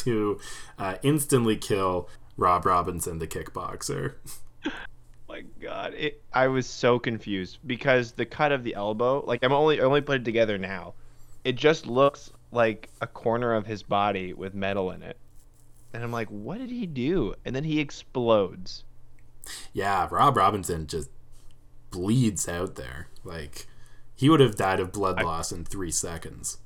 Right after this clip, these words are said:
Speaker 2: <laughs> I feel bad for the, the lone Rob Robinson fan who exclaims it at the beginning of the scene to wa-, to then, as soon as they see their local hero just look like he's being mugged and then to literally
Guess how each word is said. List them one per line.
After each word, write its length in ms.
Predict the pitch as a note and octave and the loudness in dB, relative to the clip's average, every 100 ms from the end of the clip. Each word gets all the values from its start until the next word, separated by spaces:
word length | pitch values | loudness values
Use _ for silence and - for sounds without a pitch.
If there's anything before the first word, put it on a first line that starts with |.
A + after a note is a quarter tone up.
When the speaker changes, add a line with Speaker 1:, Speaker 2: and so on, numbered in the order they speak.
| - | -18
Speaker 2:
<laughs> 200 | - - | -20 -6
I 440 | E3+ - - B2+ B2+ | -6 -4 -6 -6 -6
feel 220 | - D3 | -4 -2
bad 540 | A#2+ A2+ A#2 A#2 - - - - - A3 A3 G#3+ - | 2 4 4 2 0 -6 -20 -18 -16 -14 -12 -12 -10
for 100 | D3+ | -2
the, 280 | D3+ D3 C3+ B2 | 4 4 4 0
the 160 | B2+ | 0
lone 560 | B2 B2+ B2+ B2+ C3 C3+ - | 2 4 6 6 4 0 -2
Rob 340 | B2 A#2+ A#2 | 4 6 6
Robinson 600 | A2 G#2+ A2 A2+ G#2+ G#2+ | 4 2 2 -2 -8 -10
fan 320 | F#2+ G2+ G2 | -6 -2 0
who 120 | F#2+ G2+ | 0 0
exclaims 680 | G2+ - A2+ A2 A2 A2 | -2 -4 -2 -2 -2 -2
it 100 | G#2 | -2
at 120 | G#2 G2 | -2 -4
the 60 | |
beginning 440 | G#2 G#2 G2+ G#2+ G#2 | -6 -4 -4 -4 -4
of 80 | G2 | -6
the 100 | G2+ | -8
scene 400 | G2+ G2 G2 F#2 | -8 -8 -8 -6
to 120 | B2 | -4
wa-, 280 | A2+ G#2+ B2 - - - - - | 0 2 2 0 -6 -6 -8 -6
to 100 | - C3 | -4 2
then, 340 | C3 C3 C3+ - - - - | 4 4 0 -8 -12 -14 -6
as 220 | B2+ B2+ | -2 -2
soon 160 | - C3+ | -2 -2
as 120 | C#3 | 0
they 140 | B2 B2 | 0 0
see 280 | - A#2+ A2 | 0 -2 0
their 160 | G#2+ | 0
local 320 | G#2+ G#2+ A2 | 2 0 0
hero 480 | G#2 G2+ G2 F#2 F2+ - - - - - | -2 0 0 -2 -4 -8 -12 -10 -8 -8
just 300 | A2+ A#2 G#2+ - - | -2 -2 -2 -8 -8
look 300 | A2+ C3 C3+ | -2 0 2
like 160 | B2+ A2 | -2 0
he's 180 | A#2+ | -4
being 260 | G#2+ A2+ G#2 | 0 0 0
mugged 440 | G#2 G2+ F#2+ F#2 - | 0 2 0 -6 -8
and 160 | G#2+ G#2 | -4 -4
then 160 | G#2 | -4
to 120 | F#2+ G#2 | -4 -2
literally 720 | A2 A#2 A2+ A2+ A2+ G#2+ | 0 0 0 0 0 -2